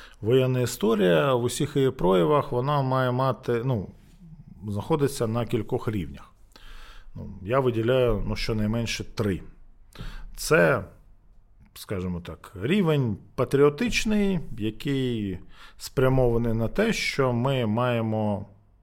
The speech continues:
підтримати патріотичну свідомість і затягнути, абсо-, я не помиляюся в слові, затягнути потрібних нам людей до військкомата.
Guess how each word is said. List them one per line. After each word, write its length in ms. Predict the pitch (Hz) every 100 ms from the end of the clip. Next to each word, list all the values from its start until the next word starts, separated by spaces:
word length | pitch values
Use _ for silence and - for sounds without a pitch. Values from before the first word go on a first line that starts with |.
| - - - - - - - - - - - - - - - - - -
підтримати 540 | 117 - 131 110 104 107
патріотичну 640 | 107 110 110 117 104 110
свідомість 720 | - 143 226 262 214 - -
і 480 | 127 123 120 113 110
затягнути, 920 | 107 101 104 110 143 175 170 143 131 - - - - - - - -
абсо-, 320 | 104 104 - 123
я 340 | 131 135 113
не 180 | 107 123
помиляюся 520 | 127 120 113 101 -
в 60 | -
слові, 220 | 233 165
затягнути 580 | 120 123 120 160 151 127
потрібних 540 | 123 131 127 113 107
нам 180 | 110 107
людей 240 | 113 135
до 120 | 110
військкомата. 580 | 98 95 - 87 - -